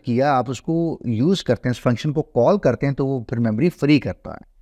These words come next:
तो इसलिए फिर हम क्या कह सकते हैं, जी बिल्कुल हम एक्सप्लिसिटली खुद वो मेमोरी फ्री करते हैं, नहीं करेंगे तो उसके मसाइल हैं जो हमने देखे थे मेमोरी मैनेजमेंट के अंदर। उसमें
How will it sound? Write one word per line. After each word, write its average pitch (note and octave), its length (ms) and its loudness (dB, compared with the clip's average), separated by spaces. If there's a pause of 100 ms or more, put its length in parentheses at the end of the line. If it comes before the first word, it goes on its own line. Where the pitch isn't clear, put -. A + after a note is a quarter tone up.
(340)
तो A#2+ 60 -2
इसलिए C#3+ 320 2
फिर D3 180 -2
हम B2 180 -2
क्या A2+ 180 0
कह A2 140 -4
सकते - 320 -4
हैं, F3+ 260 2
जी C#3+ 200 0
बिल्कुल D#3+ 420 0
हम F#3 260 -2
एक्सप्लिसिटली F3 800 -2
खुद F#3 260 -4
वो D#3 120 -2
मेमोरी C#3 300 2
फ्री C3+ 240 0
करते A#2 280 -4
हैं, C3 160 -2 (440)
नहीं C3 280 2
करेंगे C3 460 2 (300)
तो C#3+ 80 0
उसके C3 200 0
मसाइल G#2 440 2
हैं D#2 100 -8 (240)
जो G#2 140 0
हमने A#2+ 200 0
देखे G#2 300 0
थे C3+ 140 0
मेमोरी A#2 300 2
मैनेजमेंट G2 480 -2
के - 120 -6
अंदर। F2+ 260 -6 (420)
उसमें F3 440 2